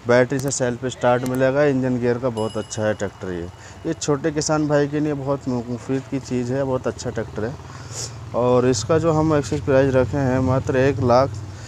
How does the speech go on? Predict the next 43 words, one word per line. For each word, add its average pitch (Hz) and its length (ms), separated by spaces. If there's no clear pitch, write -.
पैंतीस 131 400
हज़ार 131 280
रुपये 135 300
का 135 100
दे 110 140
देंगे, 117 260
लेकिन - 840
उसमें 175 360
भी 190 100
मान 170 280
सम्मान 165 480
जो 160 140
होगा 123 280
वो 165 200
हो 156 180
जाएगा, 101 400
लेकिन 147 280
होगा 180 280
मान 165 240
सम्मान 101 440
ही, 90 80
कोई 139 120
हज़ार 127 360
दो 135 160
हज़ार 135 240
की 139 100
गुंजाइश, 127 280
ज़्यादा 147 240
लंबी 160 320
चौड़ी 165 260
गुंजाइश 156 480
है 127 120
नहीं, 143 100
क्योंकि 151 200
हमने 139 280
तो 156 100
इतने 156 320
एक्सिस 147 240
प्राइस 131 280
रखे 131 260
हैं, 135 160
बहुत 139 160
मु-, 123 240